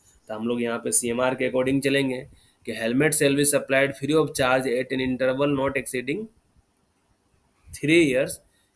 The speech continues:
in writing by the owner, agent or manager of a mine, मतलब ऑप्शन डी हो गया। नेक्स्ट क्वेश्चन देखो, केच पर सीएमआर दो हज़ार सत्रह,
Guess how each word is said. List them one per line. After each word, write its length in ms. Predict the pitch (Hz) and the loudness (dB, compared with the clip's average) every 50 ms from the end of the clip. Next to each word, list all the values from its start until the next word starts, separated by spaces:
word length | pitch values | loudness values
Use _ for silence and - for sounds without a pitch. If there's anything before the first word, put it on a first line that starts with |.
| _ | _
in 200 | - 120 123 120 | -8 -8 -6 -4
writing 400 | 117 120 120 120 117 - 139 139 135 | -4 -4 -4 -4 -4 -4 -4 -4 -2
by 140 | 127 127 123 120 | 0 0 -2 0
the 140 | 117 135 131 | -2 -2 -2
owner, 280 | 123 117 117 120 120 120 | -2 -2 -2 -4 -2 -2
agent 320 | 117 113 113 117 120 117 117 | -2 -2 -2 -4 -4 -4 -4
or 120 | 117 131 160 | -4 -4 -2
manager 380 | 170 143 117 107 107 107 107 107 | -2 -2 -2 -4 -6 -6 -6 -6
of 120 | 101 104 | -8 -8
a 100 | - 104 | -12 -16
mine, 260 | 101 101 98 104 - _ - - | -16 -16 -20 -20 -20 _ -20 -20
मतलब 220 | 104 - 107 110 | -20 -14 -10 -8
ऑप्शन 420 | 113 117 - - - 143 180 214 214 _ _ _ - 139 123 107 - | -8 -8 -8 -10 -10 -10 -10 -10 -14 _ _ _ -20 -16 -16 -8 -4
डी 140 | 127 123 117 | -2 -2 -2
हो 160 | 104 98 92 | -2 -6 -10
गया। 400 | - - - - - _ - - _ _ _ - _ - - - - - - _ _ _ - | -14 -20 -20 -20 -20 _ -20 -20 _ _ _ -20 _ -20 -20 -20 -20 -20 -20 _ _ _ 2
नेक्स्ट 300 | 117 139 156 151 - - | 4 4 4 4 4 2
क्वेश्चन 320 | 160 156 147 - 165 160 | 4 4 4 4 4 6
देखो, 340 | 160 160 156 151 147 147 160 156 - _ _ _ _ _ _ _ _ _ - - - _ _ _ _ _ _ _ _ - | 6 4 4 4 2 -2 -2 -4 -8 _ _ _ _ _ _ _ _ _ -18 -18 -18 _ _ _ _ _ _ _ _ -2
केच 360 | - 135 143 147 156 147 151 - | 6 8 10 10 8 6 2 0
पर 240 | - 160 160 165 165 | 2 2 4 6 6
सीएमआर 840 | 160 - - 139 135 135 135 135 139 139 143 147 156 160 170 175 170 156 - - - _ _ _ _ _ 110 104 - | 6 4 6 4 4 4 4 6 6 4 6 6 4 2 2 0 -4 -8 -14 -18 -20 _ _ _ _ _ -18 -12 2
दो 140 | - 143 151 151 | 4 4 4 6
हज़ार 380 | 147 147 143 143 143 139 143 139 | 6 6 6 6 6 4 2 2
सत्रह, 540 | - 135 127 - 123 113 113 117 135 151 | 0 -2 -2 -2 -4 -4 -4 -4 -6 -8